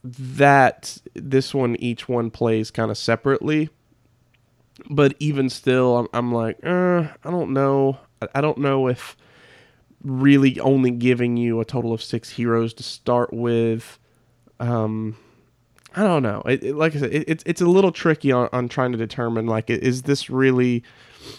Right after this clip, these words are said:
worth it? And especially once you start adding on the, the cost of all the D L C. Um, you know, certain things that I wanna see is, y-,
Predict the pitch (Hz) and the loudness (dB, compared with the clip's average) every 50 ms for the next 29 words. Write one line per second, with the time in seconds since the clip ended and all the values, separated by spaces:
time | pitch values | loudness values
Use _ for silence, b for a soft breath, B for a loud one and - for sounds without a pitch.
0 | B - 127 131 131 127 - 123 - 123 123 - - - 131 131 - 135 127 117 | B -4 0 0 0 2 0 -2 -2 -2 -2 -2 2 2 2 2 2 0 0 0
1 | 120 117 - - 117 - - 117 113 107 - - 113 117 117 117 113 117 113 113 | -2 -4 -4 -6 -10 -6 -4 -4 -4 -4 -2 0 0 2 2 2 0 0 0 0
2 | 113 113 117 113 117 - - - - 107 - - - - 113 113 113 113 113 - | 0 0 -2 -4 -6 -8 -10 -8 -8 -8 -8 -8 -6 -2 2 2 4 4 2 0
3 | - - 107 - - - 113 113 113 - 113 110 - 117 117 117 117 113 107 - | -4 -6 -6 -6 -4 -2 -2 0 0 -2 -4 -6 -4 -4 -2 -2 0 -2 -2 -4
4 | - - - - 113 117 113 113 110 113 - b b b b b b b b b | -6 -6 -6 -4 -4 -2 -2 -4 -6 -8 -10 b b b b b b b b b
5 | b b b b b _ - - 123 120 127 123 120 113 113 110 - _ _ _ | b b b b b _ -6 -2 0 0 2 2 0 0 -2 -4 -6 _ _ _
6 | _ _ _ _ - 135 120 117 113 104 - - - - - - - 165 - 175 | _ _ _ _ -6 -4 -2 -2 -2 -2 -6 -10 -16 -12 -6 -2 0 0 0 0
7 | 156 165 156 147 147 143 127 117 - 127 175 202 180 165 147 127 123 117 - - | -2 -2 -2 0 0 0 0 0 2 2 2 4 4 2 2 2 0 -2 -4 -4
8 | - 123 120 117 117 113 113 113 - _ _ _ _ _ _ _ _ _ _ _ | -4 -2 -2 0 0 -2 -2 -4 -6 _ _ _ _ _ _ _ _ _ _ _
9 | _ _ _ _ _ _ - _ - 131 127 120 117 120 117 110 - - - _ | _ _ _ _ _ _ -14 _ -2 0 2 2 4 2 0 -2 -4 -10 -14 _
10 | _ _ _ _ _ _ _ _ _ _ _ - - _ - - - | _ _ _ _ _ _ _ _ _ _ _ -20 -20 _ -18 -16 -14